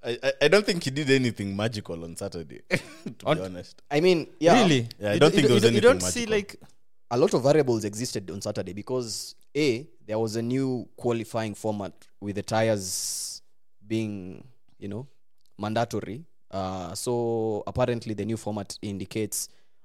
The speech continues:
Speaker 3: or states
Speaker 1: Mm.
Speaker 3: that, uh, Q one hard tires,
Speaker 1: Yep.
Speaker 3: Q two mediums, then Q three on softs, which... I love, by the way. I, I am totally sold on that.
Speaker 1: Why?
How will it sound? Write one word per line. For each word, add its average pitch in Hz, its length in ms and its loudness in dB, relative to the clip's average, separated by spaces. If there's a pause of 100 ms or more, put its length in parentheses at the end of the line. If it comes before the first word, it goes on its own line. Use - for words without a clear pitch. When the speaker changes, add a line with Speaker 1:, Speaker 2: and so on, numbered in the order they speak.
Speaker 3:
or 95 400 -2
states - 800 -4
Speaker 1:
Mm. - 40 -6
Speaker 3:
that, - 800 -8
uh, 90 520 -4
Q 110 160 -6
one 131 240 -2 (260)
hard 101 200 -8
tires, 107 460 -4
Speaker 1:
Yep. 101 120 -16
Speaker 3:
Q 107 120 -6
two 120 180 -6
mediums, 107 480 -6 (260)
then 107 120 -8
Q 98 120 -8
three - 160 -8
on 90 100 -6
softs, - 380 -8 (500)
which... - 500 -4 (880)
I 113 120 -6
love, 113 440 -2
by 98 100 -6
the 98 120 -6
way. 135 280 -8
I, 104 240 -6
I 101 100 -6
am 101 240 -8 (260)
totally 104 680 -6
sold 110 360 -2
on 95 140 -10
that. 104 100 -4
Speaker 1:
Why? 101 160 -4